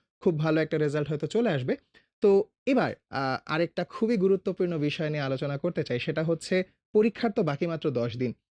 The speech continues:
এখনই আসলে আমার কোন সাবজেক্টটা পড়ে আগিয়ে রাখা দরকার? অর্থাৎ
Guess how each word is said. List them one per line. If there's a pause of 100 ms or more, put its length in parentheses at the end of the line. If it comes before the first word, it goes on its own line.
(200)
এখনই
আসলে
আমার
কোন
সাবজেক্টটা
পড়ে
আগিয়ে
রাখা
দরকার?
অর্থাৎ